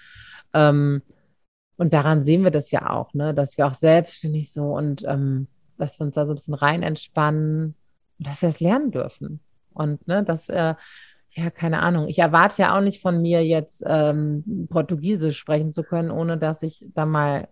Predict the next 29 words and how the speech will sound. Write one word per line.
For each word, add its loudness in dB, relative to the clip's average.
mir -4
vielleicht -6
n-, -4
'n -2
Lehrer -2
oder -10
zumindest -6
ein -4
Buch -4
<laughs> -20
oder 0
so. 0
Aber 4
beim 2
Muttersein, -4
da -4
erwarten -4
wir -2
das -6
oft -6
so -6
von -6
uns -4
und -4
da 2
einfach -2
nachsichtig -2
zu -10
sein. -4